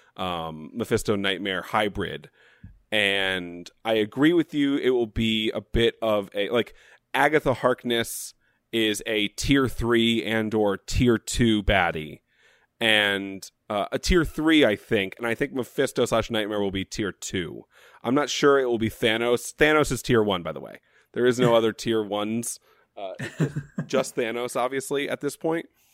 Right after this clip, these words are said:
Speaker 1: Uh, and so do you think they'll be setting up, uh, let's call him, like, Mephisto Nightmare, as a seven to ten years ago, or seven to ten years from now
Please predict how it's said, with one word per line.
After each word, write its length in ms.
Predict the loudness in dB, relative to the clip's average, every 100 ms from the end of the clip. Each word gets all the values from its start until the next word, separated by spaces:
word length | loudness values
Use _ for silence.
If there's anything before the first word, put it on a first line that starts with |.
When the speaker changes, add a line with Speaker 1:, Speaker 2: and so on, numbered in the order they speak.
| _ _ _ -20 _
Speaker 1:
Uh, 240 | -8 -6 -6 -10 _ -2
and 640 | 0 0 -2 -4 -8 -12 _ -2
so 140 | -2
do 120 | -2
you 140 | -6 -6
think 560 | -6 2 4 4 -2 -4
they'll 220 | 2 2
be 140 | 2
setting 520 | -4 -4 2 2 2 0
up, 340 | -4 -4 -2 -4 -6 _ _ _ _ _ _
uh, 200 | 0 0 0
let's 200 | -4 -4
call 260 | 0 2
him, 160 | 2 -2
like, 220 | -2 -6 -10 -8
Mephisto 480 | -6 2 2 2 2
Nightmare, 500 | 2 2 0 -4 -6 -10 -20 -20 _ -6
as 800 | -2 -2 -4 -6 -8 -14 -16 -20 _ _ _ _ 0
a 680 | 2 4 2 2 0 -2 -6 _ _
seven 400 | -4 2 2 2
to 60 | 2
ten 260 | 2 2
years 280 | 2 2 2
ago, 500 | 2 2 4 2 0 -4 -2
or 100 | -2 -2
seven 400 | 0 2 2 0
to 60 |
ten 220 | 0 -2
years 240 | 0 -2 -2
from 220 | -4 -4
now 540 | -2 -2 -2 -4 -10